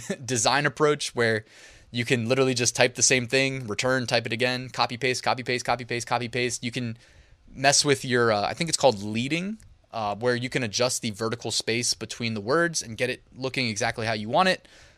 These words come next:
uh, and that sells. Another design style, not the hardest in the world to execute. Uh, you can just go grab a heartbeat graphic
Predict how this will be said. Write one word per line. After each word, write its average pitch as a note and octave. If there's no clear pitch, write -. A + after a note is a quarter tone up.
uh, G#2+
and A#2
that B2
sells. C#3+
Another F#3
design D3+
style, G#2
not B2
the D#3
hardest C#3+
in D3
the C#3
world B2+
to -
execute. -
Uh, A2
you D3
can D#3
just D#3
go F3+
grab C3
a A2
heartbeat C3+
graphic F3+